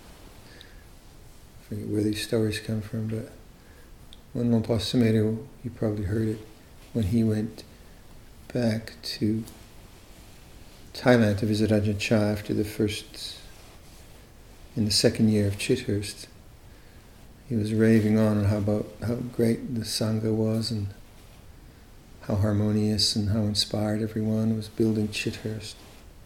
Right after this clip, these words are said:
How great it was. And Longpo Cha just said to him, "You won't learn anything there." <laughs>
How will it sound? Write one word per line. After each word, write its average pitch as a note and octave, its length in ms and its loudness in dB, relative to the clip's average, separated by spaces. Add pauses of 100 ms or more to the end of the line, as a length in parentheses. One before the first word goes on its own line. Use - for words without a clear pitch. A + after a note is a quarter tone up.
(1700)
How B2 80 -6
great A2+ 300 2
it A2+ 140 -2
was. A2 240 0
And A2 80 2
Longpo A2+ 420 0 (720)
Cha G#2+ 320 2
just G#2 240 -2
said A2 220 -2
to A#2 100 -2
him, G#2 160 0
"You G#2+ 120 2
won't A2+ 200 4
learn G#2 200 2
anything G#2 400 0
there." G2+ 340 0 (1900)
<laughs> - 0 -